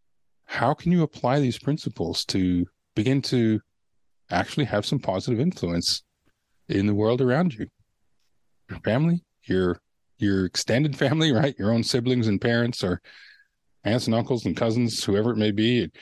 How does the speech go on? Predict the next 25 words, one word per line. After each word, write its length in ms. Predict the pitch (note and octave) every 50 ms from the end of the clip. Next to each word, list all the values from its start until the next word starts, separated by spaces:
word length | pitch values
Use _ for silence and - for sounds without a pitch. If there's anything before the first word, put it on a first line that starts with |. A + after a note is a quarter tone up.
| - - - _ _
your 100 | F#2 F2+
place 320 | - - A2 G#2+ - -
at 80 | G#2 F#2+
work. 340 | G2 G#2 B2 B2+ - - - _ _ _ _ _ _ _ _ _ _ _ _ _ _ _ _ _ _ _ _ _ _ _ _ - -
There's 160 | - G#2 F#2 -
so 240 | - - B2+ C3
much 220 | C3+ C3 B2 - -
that 80 | A#2+
we 120 | G#2+ G#2+ G#2
can 140 | - - A2
do. 140 | G2+ G2+
There's 160 | F#2+ F2+ E2+ -
so 140 | - C3
much 200 | A#2+ G#2+ F2 -
good 160 | - C#3+ D3 C#3+
that 80 | C3+
we 100 | G2+ G2+
can 180 | - - G#2+ F#2
bring 220 | - - A#2+ D#3 D3+
to 120 | - D#3
the 80 | A2 F2
world 320 | D#2+ D#2 D2+ E2 - - _ - - - - - - - - _ _ _
when 240 | _ G#2+ G2+ A#2+ C3+
we're 140 | B2+ C3 C3
willing 500 | A2+ G2+ G2 G2 G2+ G#2+ A2 A2+ A#2 A#2